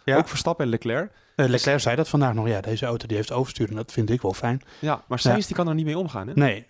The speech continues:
Speaker 1: nee, nou ja, daarom zagen we hem, eh, bijvoorbeeld in Imola van de baan afspinnen. Ehm, oké, in Barcelona spinnen die ook op die manier van de baan, maar een ronde later overkwam, overkwam Verstappen hetzelfde. Dus die, die zien we door de vingers.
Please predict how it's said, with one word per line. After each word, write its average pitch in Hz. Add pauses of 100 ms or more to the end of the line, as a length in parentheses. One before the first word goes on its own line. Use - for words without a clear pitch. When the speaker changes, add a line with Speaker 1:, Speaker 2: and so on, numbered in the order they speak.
Speaker 1:
nee, 98
nou 104
ja, 90
daarom 95
zagen 104
we 113
hem, 98
eh, 98
bijvoorbeeld 104
in 117
Imola 113
van 110
de 110
baan 107
afspinnen. 107 (480)
Ehm, 101 (140)
oké, 123
in 110
Barcelona 117
spinnen 104
die 104
ook 113
op 117
die 113
manier 113
van 107
de 107
baan, 101
maar 101
een 127
ronde 120
later 107
overkwam, 120
overkwam 120
Verstappen 113
hetzelfde. 131 (360)
Dus 113
die, 147
die 135
zien 147
we 135
door 127
de 113
vingers. 120